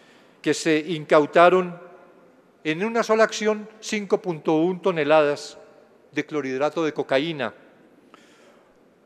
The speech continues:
O el diecinueve de febrero del dos mil veintitrés en Acarí, departamento del norte de Santander, ocho punto tres toneladas de clorhidrato de cocaína. O el veinticuatro de marzo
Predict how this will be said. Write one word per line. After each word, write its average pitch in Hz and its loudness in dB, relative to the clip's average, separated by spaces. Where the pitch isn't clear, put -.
O 175 10
el 170 4
diecinueve 180 4
de 196 6
febrero 180 4
del 190 4
dos 165 0
mil 180 -4
veintitrés 190 2
en 175 -2
Acarí, 170 4
departamento 170 2
del 190 2
norte 180 -2
de 196 4
Santander, 156 0
ocho 233 6
punto 185 0
tres 190 0
toneladas 202 4
de 180 -2
clorhidrato 180 0
de 190 0
cocaína. 170 -4
O 190 8
el 202 10
veinticuatro 208 4
de 208 4
marzo 190 0